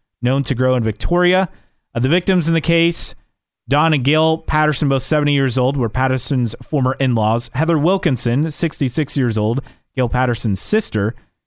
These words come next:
Ian Wilkinson, sixty-nine years old, Heather's husband, who is sickened but recovered,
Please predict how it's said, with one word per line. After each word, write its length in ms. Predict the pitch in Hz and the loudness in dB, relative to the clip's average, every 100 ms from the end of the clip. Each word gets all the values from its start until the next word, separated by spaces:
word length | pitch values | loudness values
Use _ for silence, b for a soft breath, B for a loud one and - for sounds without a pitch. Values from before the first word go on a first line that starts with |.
| _ _ _ 220 | _ _ _ 0
Ian 200 | 247 190 | 2 4
Wilkinson, 540 | 156 - 147 139 160 | 2 0 0 0 0
sixty-nine 520 | - 165 156 139 143 | 0 -2 0 0 2
years 220 | 139 123 110 | 0 0 0
old, 220 | 107 131 | 0 0
Heather's 300 | 123 120 - | 0 -2 0
husband, 340 | 147 135 139 | -2 0 0
who 100 | 123 | 0
is 100 | 123 | 0
sickened 320 | - 165 160 | 0 0 0
but 160 | 139 131 | 0 -2
recovered, 640 | 123 110 - - 135 127 | -2 -4 0 0 2 0